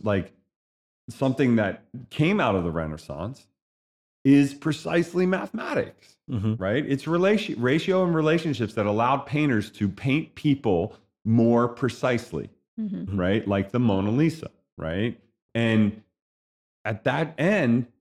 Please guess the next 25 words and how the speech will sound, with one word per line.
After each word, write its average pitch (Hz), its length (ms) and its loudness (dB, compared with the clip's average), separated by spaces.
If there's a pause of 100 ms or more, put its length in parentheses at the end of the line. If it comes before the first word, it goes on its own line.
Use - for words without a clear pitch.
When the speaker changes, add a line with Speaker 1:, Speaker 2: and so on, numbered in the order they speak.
(440)
Speaker 1:
it's 143 180 -4
fucking 170 380 -8
math 165 320 -4
anyway. 165 420 0
Speaker 2:
That's 120 160 -6
three 110 240 -4
fifths, - 300 -4
right? 120 200 -4
Yeah. - 540 0 (100)
<laughs> 131 180 4
Like, 127 160 2
the 113 80 -10
basic 107 420 -4
thing. 107 220 -2
Speaker 1:
Right. 175 320 -2 (120)
Speaker 2:
Yeah. 117 140 -4 (400)
Speaker 1:
So, 143 540 2 (500)
you 151 100 2
know, 135 80 4
when 135 160 4
you 151 100 4
think 170 260 -2
about 120 320 0
it, 110 240 0
like, 104 420 -2